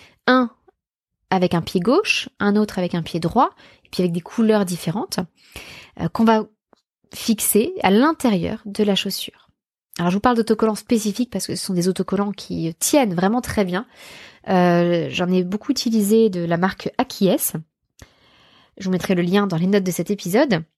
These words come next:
Et c'est inusable, c'est-à-dire que les autocollants restent en place même pendant des années,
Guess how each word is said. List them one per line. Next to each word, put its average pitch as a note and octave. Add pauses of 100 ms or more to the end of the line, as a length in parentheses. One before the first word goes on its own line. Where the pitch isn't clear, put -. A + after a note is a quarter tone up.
(1400)
Et E3+ (1500)
c'est -
inusable, A3+
c'est-à-dire F#3+
que -
les G3+
autocollants G#3+
restent G3+
en E3+
place A3
même G#3
pendant G3
des F#3
années, G#3+